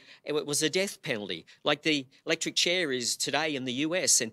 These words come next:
he was deemed a evildoer to society and was crucified, was put to death. This is the perfect person, received bad for you. Yet in the same scenario, we see Barabbas, who was a murderer, insurrectionist,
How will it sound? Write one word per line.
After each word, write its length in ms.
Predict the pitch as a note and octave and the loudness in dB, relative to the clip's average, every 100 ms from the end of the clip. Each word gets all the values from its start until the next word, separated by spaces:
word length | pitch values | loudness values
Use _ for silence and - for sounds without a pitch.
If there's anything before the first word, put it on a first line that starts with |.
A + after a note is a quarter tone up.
| - - | -10 0
he 160 | A3 | 2
was 160 | F#3 D3+ | 2 0
deemed 460 | C#3 G#3+ A3 E3 - | 4 6 4 0 0
a 280 | D#3 D#3 C#3+ | 2 2 0
evildoer 680 | F#3+ G#3 F#3 D3+ A#2 G3 F3+ | 0 0 0 -4 -2 0 0
to 140 | - E3 | 0 0
society 720 | - - - A3 F#3 C3 C#3+ | 2 2 2 4 4 2 2
and 160 | C#3+ | 2
was 160 | D#3 D#3 | 2 0
crucified, 600 | - F#3+ G3+ - G#2+ E2+ | 0 2 2 0 -4 -4
was 140 | - - | -4 -6
put 180 | E3+ - | -6 -8
to 80 | |
death. 300 | C#3+ - - _ _ _ _ - | -6 -6 -8 _ _ _ _ 2
This 180 | F#3 G3+ | 4 4
is 100 | F3 | 0
the 80 | F#3 | -2
perfect 400 | A3 G#3 G3 - | -2 -2 -2 -4
person, 420 | F3+ F#3 - - _ _ - | -2 0 -2 -4 _ _ -2
received 380 | C#3 F3 D#3 C#3 | 4 4 2 -2
bad 380 | D#3 G#2+ - _ _ _ _ _ _ - | -4 -6 -10 _ _ _ _ _ _ -4
for 100 | D#3+ | -2
you. 300 | D3+ D#3 - _ _ _ _ - - | 2 2 0 _ _ _ _ -20 0
Yet 140 | A#3+ A3 | 4 4
in 40 | |
the 60 | G#3+ | 4
same 240 | B3+ B3 | 2 4
scenario, 440 | - G3+ A#3+ G#3+ | 2 4 4 4
we 120 | F3 F3+ | 6 4
see 160 | G3+ | 4
Barabbas, 680 | E3 F3 A3+ G#3+ A#2+ - - _ _ _ _ | 4 4 6 4 4 4 2 _ _ _ _
who 120 | G3+ G3 | 8 10
was 140 | E3+ | 8
a 60 | E3 | 4
murderer, 500 | A3 B3 C#3 A2 A2+ - | 6 6 6 2 0 -8
insurrectionist, 840 | F3 F#3+ F#3 G#3+ A#3+ - B2+ - | -2 2 4 4 4 4 2 -2